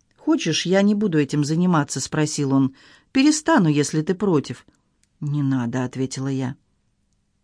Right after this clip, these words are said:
«В последний раз, когда я делал это прошлой осенью, я еще был одинок. А сейчас вот-вот заведешь семью». «Ага», сказал он радостно, и по лицу его расползлась широкая улыбка.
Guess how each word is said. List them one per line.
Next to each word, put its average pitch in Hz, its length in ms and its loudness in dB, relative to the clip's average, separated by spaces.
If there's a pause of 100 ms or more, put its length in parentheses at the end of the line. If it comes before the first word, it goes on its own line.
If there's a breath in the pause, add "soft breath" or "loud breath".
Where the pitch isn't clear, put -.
(160)
«В - 80 -20
последний 208 500 2
раз, 214 200 0
когда 160 280 -4
я 175 160 0
делал 170 380 0
это 160 220 -4
прошлой 156 460 -4
осенью, 139 640 0 (320 loud breath)
я 147 240 -2
еще 156 280 -2
был 196 200 0
одинок. 196 600 2 (800)
А 233 120 -2
сейчас 185 600 0 (180 soft breath)
вот-вот 160 420 0
заведешь 226 420 0
семью». 254 540 0 (380 soft breath)
«Ага», 151 440 0
сказал 196 360 -2
он 220 120 2
радостно, 202 580 0 (380 soft breath)
и 180 140 -2
по 180 140 0
лицу 196 360 0
его 202 300 2
расползлась 180 640 0
широкая 185 480 -2
улыбка. 170 560 -2